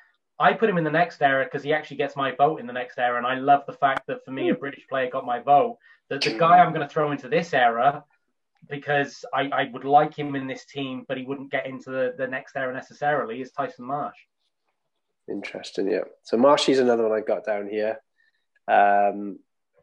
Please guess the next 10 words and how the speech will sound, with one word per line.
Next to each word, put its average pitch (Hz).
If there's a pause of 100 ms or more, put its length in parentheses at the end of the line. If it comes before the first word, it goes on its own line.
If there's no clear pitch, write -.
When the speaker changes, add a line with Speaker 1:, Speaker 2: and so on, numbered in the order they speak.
(400)
Speaker 2:
again, 104
like, 110
superb 131
guy, 113
superb 113 (300)
teammate, 110 (520)
um, 104
did 131
everything 120
well, 113